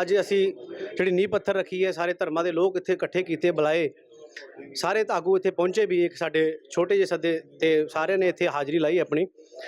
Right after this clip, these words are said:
ਇੱਕ ਬੜਾ ਹੀ ਵਧੀਆ ਇੱਕ ਜਿਹੜਾ ਮੈਸੇਜ ਹੈ, ਉਹ ਗੁਰੂ ਸਾਹਿਬ ਵੱਲੋਂ ਹਰਮੰਦਰ ਸਾਹਿਬ ਦੀ ਨੀਂਹ ਜਿਹੜੀ ਸਾਈਂ ਮੀਆਂ ਮੀਰ ਜੀ ਤੋਂ ਰਖਾ ਕੇ ਦਿੱਤਾ ਗਿਆ ਸੀ,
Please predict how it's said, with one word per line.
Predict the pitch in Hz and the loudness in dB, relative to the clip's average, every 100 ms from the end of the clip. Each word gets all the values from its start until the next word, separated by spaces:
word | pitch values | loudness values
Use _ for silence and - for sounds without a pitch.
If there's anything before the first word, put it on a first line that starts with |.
| - - - - - | -12 -12 -10 -12 -2
ਇੱਕ | 220 233 254 254 233 - - 175 | 0 2 2 2 0 -8 -18 -6
ਬੜਾ | 156 220 | -2 -2
ਹੀ | 233 | -2
ਵਧੀਆ | 208 196 240 254 | 0 0 2 0
ਇੱਕ | 226 226 | 0 -2
ਜਿਹੜਾ | 202 214 202 190 175 160 | -2 0 0 0 -4 -2
ਮੈਸੇਜ | 170 175 226 202 | -2 0 -2 2
ਹੈ, | 180 143 - 196 - 190 - | 2 0 -8 -16 -14 -14 -4
ਉਹ | 170 | -2
ਗੁਰੂ | 160 240 | 0 0
ਸਾਹਿਬ | 214 214 208 | 0 -2 0
ਵੱਲੋਂ | 208 202 160 | 0 0 0
ਹਰਮੰਦਰ | 180 180 175 | -2 0 0
ਸਾਹਿਬ | 175 170 160 | 0 -2 -2
ਦੀ | 160 139 - - - - 170 | -2 -4 -10 -20 -20 -4 0
ਨੀਂਹ | 220 208 | 2 2
ਜਿਹੜੀ | 202 | 0
ਸਾਈਂ | 196 170 180 | 0 0 2
ਮੀਆਂ | 175 175 | 2 4
ਮੀਰ | 175 165 | 2 2
ਜੀ | |
ਤੋਂ | 170 165 | 0 0
ਰਖਾ | 151 151 | -2 -4
ਕੇ | 147 | -4
ਦਿੱਤਾ | 143 147 | -2 -2
ਗਿਆ | 139 127 | -2 -6
ਸੀ, | 120 | -10